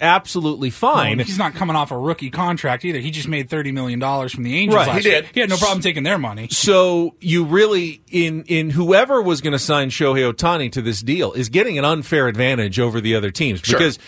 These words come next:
Speaker 1: you can't simply then go out and structure the same thing for everybody. That's not an option for most players, or at least in their minds, or their agents' minds. It's not gonna be the way business is now done in the future. Nor could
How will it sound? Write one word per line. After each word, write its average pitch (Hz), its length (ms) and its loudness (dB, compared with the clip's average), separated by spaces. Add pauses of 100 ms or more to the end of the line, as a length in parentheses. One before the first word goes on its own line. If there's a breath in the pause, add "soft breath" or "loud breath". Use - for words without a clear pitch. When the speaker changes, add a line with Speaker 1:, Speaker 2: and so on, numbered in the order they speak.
(140)
Speaker 1:
you 190 120 0
can't 208 260 2
simply 170 380 0
then 143 220 0
go 139 180 6
out 135 140 4
and 117 100 -4
structure 143 400 0
the 110 80 -2
same 123 300 -2
thing 127 180 -2
for 113 160 -2
everybody. 101 540 0
That's 147 260 -2
not 180 400 0
an 147 80 -6
option 131 640 0 (400 loud breath)
for 151 120 4
most 151 460 0
players, 101 500 0
or 147 100 -2
at 139 60 0
least 147 320 0
in 131 80 0
their 147 180 2
minds, 117 360 0
or 113 200 0
their 123 280 -2
agents' 175 440 0
minds. 110 300 0
It's 135 140 -6
not 190 200 2
gonna 160 160 -4
be 135 480 0 (420 loud breath)
the 147 140 2
way 170 380 4
business 151 480 0
is 123 160 -2
now 127 160 2
done 135 400 0
in 123 200 -2
the 110 40 0
future. - 500 -4 (320 soft breath)
Nor 269 300 4
could 143 640 0